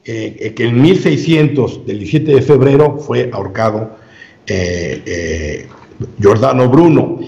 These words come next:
Y al mismo tiempo, el, eh, esa fecha se conmemoran los cuatrocientos años de las cin-, noventa y cinco tesis de Lutero,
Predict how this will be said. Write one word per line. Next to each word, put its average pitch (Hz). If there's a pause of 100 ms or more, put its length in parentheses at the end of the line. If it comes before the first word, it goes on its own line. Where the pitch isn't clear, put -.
(180)
Y 160
al 156
mismo 262
tiempo, 202 (300)
el, 127
eh, 123
esa 165
fecha 165 (160)
se 143
conmemoran 143
los 143
cuatrocientos 151
años 147 (300)
de 110
las - (160)
cin-, 123
noventa 113
y 107
cinco 151
tesis 127
de 107
Lutero, 90